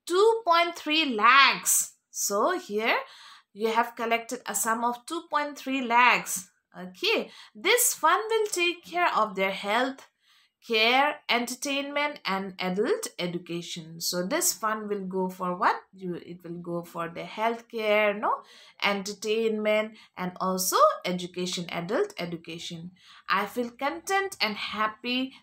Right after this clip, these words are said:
like never before. So here you are expressing your pride and happiness, no? And then comes the space, that is leave a blank, and at the top left corner in, uh, at the bottom left corner, at,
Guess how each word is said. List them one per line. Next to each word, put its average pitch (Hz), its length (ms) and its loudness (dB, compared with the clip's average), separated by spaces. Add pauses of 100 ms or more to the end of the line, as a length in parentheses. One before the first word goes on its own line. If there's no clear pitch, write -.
like 180 360 -2
never 285 480 2
before. 180 640 -8
So - 200 -10
here 185 260 -2
you 190 160 0
are 180 60 0
expressing 196 840 -4
your 185 240 -6
pride 202 520 2
and 190 140 -2
happiness, 170 800 -4
no? 254 140 -2 (580)
And 190 320 0
then 415 300 4
comes 359 540 0
the 262 180 0 (480)
space, 294 680 2
that 202 200 2
is 202 220 -2
leave 190 240 -4
a 185 100 -2
blank, 233 580 2 (100)
and 190 200 -2
at 185 200 -2
the 185 240 -6
top 339 340 2
left 339 420 -2
corner 208 460 2
in, 185 320 -4
uh, 196 200 0 (180)
at 190 140 -2
the 190 80 2
bottom 240 460 0
left 320 300 0
corner, 214 420 2 (460)
at, 185 340 -2